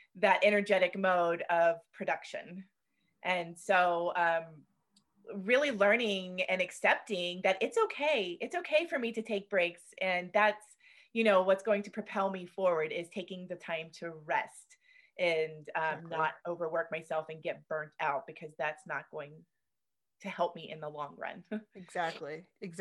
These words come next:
Speaker 1: Yeah.
Speaker 2: Exactly. And that's the thing. Acceptance and awareness are huge in human design.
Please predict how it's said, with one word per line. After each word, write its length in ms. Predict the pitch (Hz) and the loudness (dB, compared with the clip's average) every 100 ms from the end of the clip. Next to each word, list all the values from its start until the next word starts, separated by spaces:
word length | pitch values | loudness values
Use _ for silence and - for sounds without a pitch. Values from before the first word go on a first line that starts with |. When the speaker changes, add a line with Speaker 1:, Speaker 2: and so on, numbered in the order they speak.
| 175 160 | 0 0
Speaker 1:
Yeah. 80 | 170 | -4
Speaker 2:
Exactly. 140 | 165 | -6
And 180 | 180 196 | -6 -4
that's 200 | 208 - | -4 -6
the 100 | 220 | -2
thing. 280 | - 208 185 | 2 2 0
Acceptance 500 | 185 240 233 269 240 | 0 0 0 -6 -4
and 100 | 220 | -2
awareness 480 | 202 196 190 185 190 | 0 0 -2 -4 -8
are 60 | |
huge 320 | 185 185 175 | -8 -6 -6
in 80 | 175 | -6
human 280 | 180 170 170 | -8 -8 -8
design. 420 | 170 170 160 165 | -6 -4 -4 -6